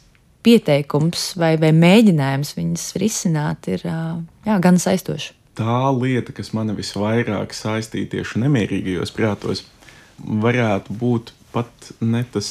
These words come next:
Speaker 2: laikmatīgās mākslas burziņa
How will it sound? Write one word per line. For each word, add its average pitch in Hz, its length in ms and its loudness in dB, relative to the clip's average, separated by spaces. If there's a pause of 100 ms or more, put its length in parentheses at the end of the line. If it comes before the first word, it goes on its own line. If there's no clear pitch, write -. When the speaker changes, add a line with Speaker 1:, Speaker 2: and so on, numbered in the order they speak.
(100)
Speaker 2:
laikmatīgās 107 920 -2
mākslas 107 600 -2
burziņa 107 720 0